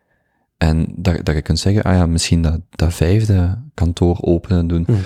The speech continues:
Speaker 1: Of er zelf weer een maand gaan zitten versus iemand anders. Ik, ik, ik, ik weet niet hoe dat, dat
Speaker 2: Ik heb die, ik heb die route zo niet gevolgd, hè. In die zin dat ik ga proberen te kwantificeren hoe dat de, de rechterkant in elkaar zit, om dan beter, eh, evenwicht te vinden aan de linkerkant. Ik, ik ben wel meer bezig om de linkerkant te versterken,
Speaker 1: Mhm.
Speaker 2: los van de rechterkant te minderen.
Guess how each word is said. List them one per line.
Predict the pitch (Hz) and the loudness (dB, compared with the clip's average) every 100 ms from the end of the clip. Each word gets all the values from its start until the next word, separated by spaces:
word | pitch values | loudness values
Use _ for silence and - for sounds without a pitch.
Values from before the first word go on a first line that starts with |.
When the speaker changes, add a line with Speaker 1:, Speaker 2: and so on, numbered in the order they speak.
| - | -2
Speaker 1:
Of | 85 85 | 0 0
er | 82 | 2
zelf | 87 110 - | 2 0 0
weer | 98 | 0
een | 87 | 2
maand | 82 80 82 | 2 2 0
gaan | 82 80 | 0 0
zitten | 80 85 | 0 0
versus | 82 - 85 | 0 0 0
iemand | 85 78 - | 0 0 0
anders. | 90 110 117 - - _ _ _ _ - | 0 2 0 -2 -6 _ _ _ _ -4
Ik, | 101 | -2
ik, | - | -2
ik, | - - - | -4 -4 -4
ik | 98 | -2
weet | 101 | 0
niet | 98 98 | 2 2
hoe | |
dat, | 92 | 2
dat | 87 92 - - _ | 0 0 -6 -18 _
Speaker 2:
Ik | - | -6
heb | 120 127 | -4 0
die, | 180 | 2
ik | 170 156 | 0 -2
heb | 139 | -2
die | 127 160 | 0 2
route | 175 147 | 2 2
zo | 131 | 2
niet | 143 170 | 2 2
gevolgd, | 143 107 151 117 | 2 2 0 0
hè. | 135 143 | 0 0
In | |
die | 123 | 2
zin | 113 | 2
dat | 139 135 | 2 0
ik | - | -2
ga | 127 | -4
proberen | 123 123 127 | -2 -2 -2
te | 123 | -2
kwantificeren | 123 120 110 - 127 156 147 | -2 -2 -2 0 2 4 2
hoe | 139 | 4
dat | 127 120 | 2 2
de, | 120 113 110 | 0 2 2
de | |
rechterkant | 107 120 143 - 143 143 | 0 0 -4 0 0 2
in | 139 | 0
elkaar | 131 131 151 | -2 0 2
zit, | 151 | 0
om | 131 | 2
dan | 113 107 107 | 2 0 -2
beter, | 101 120 131 | 0 -2 0
eh, | 131 127 123 120 135 - 151 151 | 0 2 2 0 -2 -6 -8 -2
evenwicht | 123 135 127 | 0 2 0
te | 131 | 0
vinden | 127 120 | 0 0
aan | 98 | 0
de | |
linkerkant. | 120 - - 107 107 | -2 -4 -6 -4 -4
Ik, | 107 - | -6 -10
ik | 131 | -10
ben | - 110 110 | -4 -2 0
wel | 110 156 | 2 4
meer | 151 156 139 | 4 2 2
bezig | 151 143 | 2 2
om | 135 | 2
de | 107 | 2
linkerkant | 131 143 - 123 | 2 0 -2 -2
te | 113 | -2
versterken, | - - - - - 82 | -6 -4 -4 -2 0 0
Speaker 1:
Mhm. | 82 82 | 0 0
Speaker 2:
los | 113 139 - | 0 0 2
van | 147 | 2
de | 113 | 2
rechterkant | 120 120 - 113 | 0 -2 -4 -4
te | 107 | -2
minderen. | 95 98 98 92 | -4 -4 -4 -8